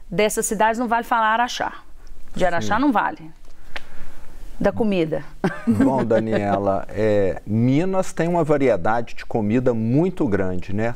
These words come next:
Speaker 2: Tem a carne seca lá no norte de Minas, que é uma delícia. Temos o queijo da canastra, que é uma maravilha, o da mantiqueira também. E eu,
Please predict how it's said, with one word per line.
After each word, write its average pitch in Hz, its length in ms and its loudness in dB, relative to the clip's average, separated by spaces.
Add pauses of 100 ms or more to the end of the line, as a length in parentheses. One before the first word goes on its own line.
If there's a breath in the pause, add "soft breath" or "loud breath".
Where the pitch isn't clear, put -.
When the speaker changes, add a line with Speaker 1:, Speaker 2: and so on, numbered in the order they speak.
Speaker 2:
Tem 113 200 0
a 117 80 2
carne 113 420 0
seca 107 580 2
lá 101 160 2
no 101 140 0
norte 101 480 2
de 98 160 0
Minas, 120 420 0
que - 80 0
é 107 60 2
uma 101 160 2
delícia. 92 640 0 (1120 soft breath)
Temos 120 460 2
o 113 80 2
queijo 123 520 2
da 104 140 2
canastra, 101 760 -2
que - 80 -2
é 101 60 4
uma 104 100 4
maravilha, 107 640 2
o 101 40 0
da 104 120 2
mantiqueira 113 800 2
também. 98 560 0 (1000 soft breath)
E 175 440 2
eu, 143 220 2